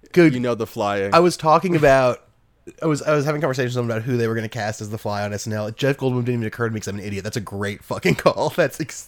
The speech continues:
Speaker 1: that's
Speaker 2: Well,
Speaker 1: hundo.
Speaker 2: well, hello,
Speaker 1: Hundo.
Speaker 2: S N L. Uh, I like your new cast members. They are, uh, nice and young.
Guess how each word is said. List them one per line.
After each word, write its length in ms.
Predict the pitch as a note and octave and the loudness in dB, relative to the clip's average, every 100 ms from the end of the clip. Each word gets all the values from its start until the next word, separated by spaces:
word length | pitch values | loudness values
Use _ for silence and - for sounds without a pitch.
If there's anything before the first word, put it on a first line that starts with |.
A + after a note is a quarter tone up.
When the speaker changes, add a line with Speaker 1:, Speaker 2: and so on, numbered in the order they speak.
| - | -6
Speaker 1:
that's 180 | B2+ | -4
Speaker 2:
Well, 340 | A2 B2 B2+ B2+ | 0 2 4 2
Speaker 1:
hundo. 480 | A2 - F3+ E3+ D3+ | -2 6 8 8 8
Speaker 2:
well, 260 | A2+ B2+ | 4 2
hello, 400 | B2+ B2+ D3+ G3+ | -2 0 2 8
Speaker 1:
Hundo. 260 | G3+ G3 D3+ | 8 10 8
Speaker 2:
S 140 | A#2+ | 6
N 180 | C3+ B2+ | 4 0
L. 380 | B2+ C#3+ F3+ F3+ | 0 0 0 2
Uh, 600 | A#2 G#2+ A2+ A2+ A2+ B2 - _ _ _ _ - | 2 0 -2 -2 -4 -8 -16 _ _ _ _ -4
I 260 | A2 A#2 | 0 2
like 340 | A2+ A2 A#2 A2 | 2 2 2 0
your 160 | A#2 | -4
new 160 | A#2 A#2 | -2 -4
cast 380 | B2+ C3 D#3 C#3 | 0 0 0 0
members. 580 | B2+ B2+ C#3 D#3 F3 D3+ | -2 0 0 0 -2 -4
They 400 | A2 G#2 G#2 G2+ | -2 0 -2 -2
are, 420 | G2+ G#2 G#2 G#2 | -2 -2 -2 -2
uh, 240 | G2+ G#2 | -2 -2
nice 300 | G#2 G#2 G#2+ | -4 -6 -6
and 100 | A2 A2 | -6 -2
young. 560 | C3 D#3 D#3 F3 G3 | 2 2 0 -4 -10